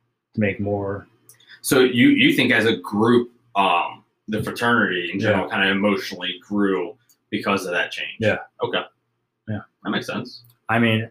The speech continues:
Speaker 1: it, it, it, it made us grow internally, subconsciously, 'cause at that point, no one wanted to leave.
Speaker 2: Right.
Speaker 1: But after it happened,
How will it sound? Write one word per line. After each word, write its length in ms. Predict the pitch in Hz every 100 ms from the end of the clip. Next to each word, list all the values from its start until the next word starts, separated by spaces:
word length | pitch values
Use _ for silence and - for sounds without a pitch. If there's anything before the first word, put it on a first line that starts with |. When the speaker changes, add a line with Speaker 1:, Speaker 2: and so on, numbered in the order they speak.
| -
Speaker 1:
it, 280 | 110 107 -
it, 280 | 104 104 - _ -
it, 180 | 117 120
it 120 | 110
made 160 | 123 120
us 160 | 113 -
grow 720 | - 110 113 113 113 107 - - _ -
internally, 840 | 110 107 107 104 101 98 95 90 _ -
subconsciously, 1000 | - - 107 107 - - 92 87 87 - _ _ _ -
'cause 540 | 104 95 92 - - _ _ _ _ _ _ _ -
at 100 | 107
that 200 | 123 135 -
point, 380 | 110 104 104 - -
no 200 | 117 120
one 180 | 120 107
wanted 320 | 107 104 95
to 60 |
leave. 400 | 95 90 85 - - 95
Speaker 2:
Right. 340 | 92 87 87 - -
Speaker 1:
But 400 | 107 98 - - _ _ _ _ _ _ _ _ _ _ _
after 380 | 104 107 - 101
it 60 | 95
happened, 540 | 107 110 110 98 90